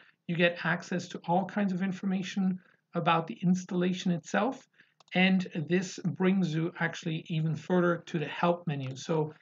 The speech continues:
Technically here, you can go to the ePlan Information Center. And on this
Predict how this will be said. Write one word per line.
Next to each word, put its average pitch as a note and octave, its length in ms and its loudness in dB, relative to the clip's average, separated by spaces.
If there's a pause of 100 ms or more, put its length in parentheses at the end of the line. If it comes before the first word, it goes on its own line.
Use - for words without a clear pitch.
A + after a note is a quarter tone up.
(140)
Technically F#3+ 500 -2
here, F#3 400 4
you E3+ 140 0
can D#3+ 140 0
go D3+ 220 2
to D3+ 160 -6
the D3+ 120 -6
ePlan F3 600 0 (160)
Information D#3+ 640 -4
Center. F#3 540 -2 (480)
And F3 220 2
on E3+ 140 0
this E3+ 220 -2